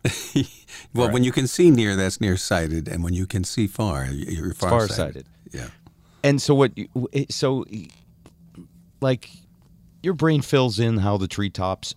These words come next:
Speaker 2: should look,
Speaker 1: <laughs>
Speaker 2: uh, and doesn't let you know that they're blurry. It's,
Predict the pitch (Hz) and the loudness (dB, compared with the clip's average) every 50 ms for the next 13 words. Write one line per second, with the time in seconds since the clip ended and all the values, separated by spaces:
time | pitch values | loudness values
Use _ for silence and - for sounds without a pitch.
0 | - - - - - - 95 92 87 - 98 98 107 110 107 - - - - - | -12 -10 -10 -8 -4 -2 -2 -2 -2 -2 -4 -2 -2 -2 -4 -6 -10 -18 -18 -18
1 | - - - - - - 160 - - 165 - - - 110 - - - 90 - - | -20 -18 -16 -8 -2 -2 -2 0 0 -4 -4 -4 -4 -10 -8 -8 -12 -12 -12 -12
2 | - - - _ - - - 90 - - - 101 117 117 110 123 131 117 120 120 | -16 -16 -16 _ -14 -14 -12 -14 -14 -10 -6 -2 -2 0 2 4 2 2 2 -2
3 | - - 104 - - 107 101 95 98 95 98 90 98 85 - 85 78 73 67 76 | -2 -2 -4 -2 -2 0 0 0 2 0 0 0 -2 -4 -4 -4 -6 -6 -6 -6
4 | 90 95 - - 170 185 - - | -6 -6 -4 -2 -4 -4 -4 -6